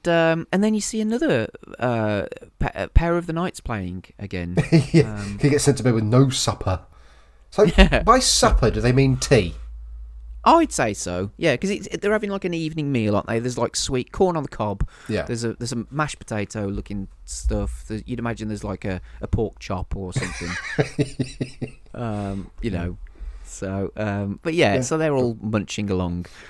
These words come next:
Speaker 2: But we do,
Speaker 1: Uh,
Speaker 2: yeah, you are right. Power of the Night again in, in Brad's room.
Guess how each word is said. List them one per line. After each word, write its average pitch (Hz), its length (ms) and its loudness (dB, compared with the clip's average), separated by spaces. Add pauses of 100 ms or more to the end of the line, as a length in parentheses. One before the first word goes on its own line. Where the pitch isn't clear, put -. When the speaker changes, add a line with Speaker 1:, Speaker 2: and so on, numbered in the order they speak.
Speaker 2:
But - 100 -2
we 127 80 0
do, 131 160 6
Speaker 1:
Uh, - 80 6
Speaker 2:
yeah, 113 120 4
you 110 200 -2
are 117 160 4
right. 107 320 4 (200)
Power 110 340 4
of 104 80 2
the 107 80 4
Night 104 240 2
again 98 300 -2
in, 98 240 -2
in 95 160 -2
Brad's 92 280 -4
room. 92 300 -6